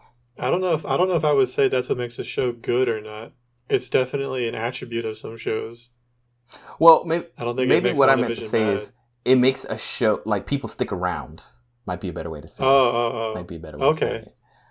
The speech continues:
Speaker 1: Well, then, yeah, yeah, I could definitely
Speaker 2: C-,
Speaker 1: agree
Speaker 2: 'cause
Speaker 1: with
Speaker 2: I
Speaker 1: you.
Speaker 2: feel like Jessica Jones was similar. Like, it just was, like,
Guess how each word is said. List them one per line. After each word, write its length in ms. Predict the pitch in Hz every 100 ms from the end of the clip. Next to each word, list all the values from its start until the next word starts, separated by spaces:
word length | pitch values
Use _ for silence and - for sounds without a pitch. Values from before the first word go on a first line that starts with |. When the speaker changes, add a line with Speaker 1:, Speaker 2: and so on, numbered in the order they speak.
| _ -
Speaker 1:
Well, 100 | 139
then, 160 | 175
yeah, 180 | 185 117
yeah, 280 | 113 113 110
I 60 |
could 100 | 117 113
definitely 320 | 107 120 113 -
Speaker 2:
C-, 60 | -
Speaker 1:
agree 160 | 131
Speaker 2:
'cause 100 | 127
Speaker 1:
with 20 | 131
Speaker 2:
I 80 |
Speaker 1:
you. 60 | 123
Speaker 2:
feel 120 | 180
like 140 | 156 120
Jessica 340 | 123 123 110
Jones 260 | 101 104 98
was 120 | 90
similar. 380 | 107 98 90 80
Like, 180 | 92 -
it 100 | 123
just 200 | 135 131
was, 160 | 117
like, 280 | 98 87 -